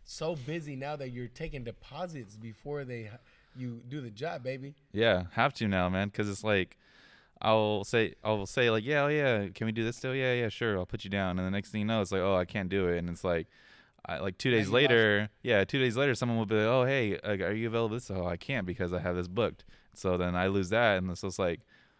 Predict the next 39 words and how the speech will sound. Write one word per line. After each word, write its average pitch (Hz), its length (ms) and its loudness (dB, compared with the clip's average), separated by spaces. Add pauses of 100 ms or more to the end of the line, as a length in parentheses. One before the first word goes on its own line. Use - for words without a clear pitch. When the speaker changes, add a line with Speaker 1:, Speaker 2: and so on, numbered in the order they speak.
(140)
Speaker 2:
when 95 200 -4
that 90 260 0
first 143 160 2
Speaker 1:
It's 147 80 -6
a - 20 2
Speaker 2:
person 123 200 0
Speaker 1:
lose-lose. 98 80 -4
Speaker 2:
cancels, 101 400 0 (140)
it's 101 60 -6
lose-lose. 110 340 -4
It's 87 140 -12
like, 82 220 -2 (100)
"Nah, 87 220 -4
I 87 60 -4
need 95 160 -2
to - 20 -2
Speaker 1:
No, 90 80 -2
Speaker 2:
start," 90 380 -2
Speaker 1:
yeah, - 40 -6
you 92 120 -2
Speaker 2:
yeah. - 40 -2
Speaker 1:
need 120 120 -2
to 110 60 -4
start 107 280 -6
booking 104 260 -12
it. 101 100 -20
Speaker 2:
And, 104 160 -6
uh, 104 120 -6 (140)
several 120 280 0
people 107 260 -2
always 101 440 0 (120)
keep 95 120 -12
telling 107 180 0
me 95 80 0
that. 82 160 0
It's 82 140 -6
like, 90 80 -4
"Yeah, 98 80 -2
your, 87 180 -4